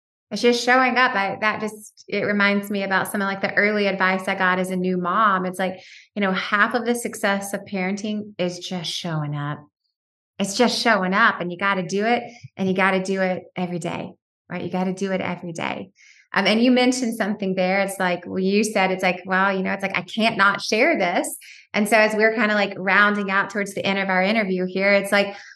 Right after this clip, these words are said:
what is it that you can't not share? So tell us a little bit about this new book that's coming out. It releases January twenty twenty-three, Our Heart's Desire.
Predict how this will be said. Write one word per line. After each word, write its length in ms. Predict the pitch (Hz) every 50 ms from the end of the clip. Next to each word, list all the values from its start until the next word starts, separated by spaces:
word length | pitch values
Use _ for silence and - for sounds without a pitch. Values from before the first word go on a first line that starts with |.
| _ _ _
what 280 | 185 190 240 269 302 262
is 200 | 302 370 440 339
it 240 | 277 208 165 131 - - -
that 160 | 214 196 - 220
you 140 | 233 240 233
can't 460 | 233 233 277 294 233 214 - - -
not 320 | 226 240 220 214 - - 196
share? 500 | - - 277 220 214 196 185 185 196 226
So 220 | - - 214 202
tell 280 | 208 - 277 254 254 277
us 180 | 294 285 294 -
a 80 | 262
little 240 | 247 247 247 240 240 214
bit 160 | 202 220 214
about 480 | 214 196 185 202 196 202 214 208 208 -
this 240 | 196 202 202 - -
new 180 | 196 190 185
book 420 | 190 185 185 180 180 190 196 196 - - - - - - -
that's 160 | 185 185 185
coming 380 | - 254 254 208 202 202 196 190
out. 200 | 190 190 202 208
It 100 | 185 180
releases 580 | 208 202 196 202 233 233 - 233 214 214 214 208
January 520 | 208 208 208 220 214 214 214 214 214 220 214
twenty 240 | - 240 208 208 214
twenty-three, 880 | 214 - 220 190 185 185 185 - 240 247 247 247 247 240 240 240 240 - - - - -
Our 140 | - 196 190
Heart's 400 | 190 - 226 233 226 214 220 -
Desire. 640 | 202 196 185 220 226 226 233 233 233 233 233 233